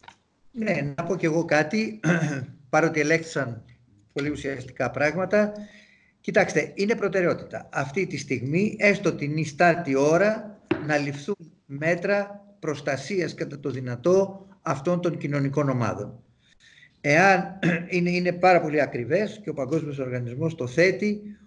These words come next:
ότι ο κοροναϊός πρέπει να συμ-, να, να τον αντιμετωπίσουμε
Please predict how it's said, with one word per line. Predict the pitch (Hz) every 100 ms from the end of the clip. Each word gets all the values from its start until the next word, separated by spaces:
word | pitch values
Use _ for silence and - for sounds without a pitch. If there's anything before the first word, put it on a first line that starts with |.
| _
ότι | 143 143 139 139 135 -
ο | 156
κοροναϊός | 160 139 131 127 127 160 196 190 - _ - - -
πρέπει | - 175 170
να | 160 151 - - _ _ _ _
συμ-, | - 156 143
να, | 139 135 139 135
να | 135
τον | 143
αντιμετωπίσουμε | 135 127 131 131 156 175 185 185